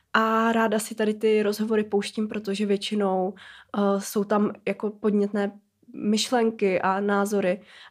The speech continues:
a většinou si z toho něco odnesu. A já jsem tady chtěla dát takový tip pro vás. Pokud máte třeba takhle rozhovory taky rádi, tak se na ní můžete jít mrknout a udělat si tady na tu tématiku vlastně, eh,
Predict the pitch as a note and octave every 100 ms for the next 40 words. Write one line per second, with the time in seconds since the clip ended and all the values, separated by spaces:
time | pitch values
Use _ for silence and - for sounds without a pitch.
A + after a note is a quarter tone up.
0 | - F#3+ F#3+ F#3+ G3 F#3+ G#3 F#3+ G#3 -
1 | G3+ A3+ G#3+ G#3+ - G3+ G#3 G3+ - B3
2 | - - - _ _ G#3+ G#3 G3+ G3 G#3+
3 | G#3 G3 G3+ - G#3 G#3 G3 G3+ G3+ G#3
4 | G#3+ G#3+ A3 F#3+ F#3 F#3 - - _ _
5 | _ _ _ _ _ - - G3 F#3 F#3+
6 | F3+ F#3+ G3+ G3+ F3+ G3 G3 G3 G3 F3
7 | - A#3 C#4 D4 C4+ C4 B3 - - -
8 | - - G3 G3+ - G3+ G3 G3+ G3 G#3
9 | G3+ G3 G#3 G3 G3+ F#3 F3+ F#3 F#3+ F#3
10 | F#3+ - F#3+ F#3 F3+ - G3+ G3 - -
11 | _ - A3 A3+ A3+ A3+ A3 G#3 G3+ G#3+
12 | G#3+ G3 G3+ - - - - F#3+ - -
13 | G3+ F3+ F3 -